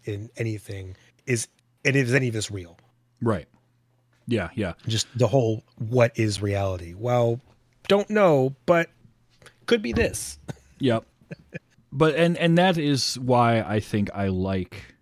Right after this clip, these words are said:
Speaker 2: Nolan a lot, is that he does take some chances, and he's,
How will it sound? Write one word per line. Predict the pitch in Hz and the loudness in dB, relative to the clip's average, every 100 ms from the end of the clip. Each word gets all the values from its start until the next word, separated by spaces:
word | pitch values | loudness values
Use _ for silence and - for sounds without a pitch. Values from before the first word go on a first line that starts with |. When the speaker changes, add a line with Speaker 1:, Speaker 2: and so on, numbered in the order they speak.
| _ _ - | _ _ -8
Speaker 2:
Nolan | 107 104 95 95 95 | -2 0 0 0 -2
a | 90 | -2
lot, | 87 87 85 | -2 -2 -4
is | 101 90 | -6 -8
that | - 85 | -6 -6
he | 80 90 | -6 -8
does | 85 90 90 85 - - _ _ _ _ | -4 -2 -2 -4 -6 -10 _ _ _ _
take | - 107 90 | -8 -6 -4
some | - - 85 | -4 -4 -4
chances, | - 87 82 - 85 | -4 -4 -6 -6 -6
and | 98 104 | -2 0
he's, | 113 | 0